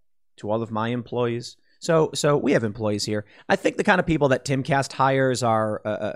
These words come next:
uh, the kind of people that we hire are, uh, smart, rational, emotionally stable.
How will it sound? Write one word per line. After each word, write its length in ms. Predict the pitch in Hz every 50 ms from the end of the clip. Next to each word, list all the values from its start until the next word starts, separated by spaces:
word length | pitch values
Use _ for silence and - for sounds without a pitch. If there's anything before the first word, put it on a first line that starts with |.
| - -
uh, 320 | - - - - 107 101
the 80 | 110 127
kind 140 | 170 180 196
of 60 | -
people 260 | 165 170 - 156 160
that 100 | 143 117
we 120 | 120 131
hire 400 | 117 117 120 123 127 135 147 147 - _ _ _ _ _ _ _ _ _ _ _ _ _ - - _ -
are, 340 | 139 127 127 123 120 123
uh, 140 | 104 113 -
smart, 520 | - - - - 156 156 165 160 156 - - - - - - - - _ -
rational, 680 | 123 139 147 151 147 - - 156 151 151 143 139 - _ _ _ _ _
emotionally 560 | - 160 160 165 175 165 - - 160 170 156 139
stable. 720 | 135 - - - 151 143 147 147 120 143 151 147 147 -